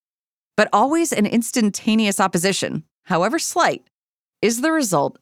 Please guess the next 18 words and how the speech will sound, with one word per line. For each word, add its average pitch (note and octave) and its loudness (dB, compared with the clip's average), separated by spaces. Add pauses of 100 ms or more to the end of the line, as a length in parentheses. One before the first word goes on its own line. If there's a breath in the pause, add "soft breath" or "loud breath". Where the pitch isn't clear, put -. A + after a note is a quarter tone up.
of D3+ -2
some A3 -2
previous F3+ -2
painful D#3 -4
emotion. C#3+ -4 (1300)
A F#3+ 6
woman C4+ 2
was A3+ 2
obsessed F3+ -2
by F3 2
a E3 0
fear D#3 -2
of D3+ -2 (100)
everything G#3+ 0
with F#3 0
a D#3+ -2
cutting D#3+ 0
edge. G#2 -2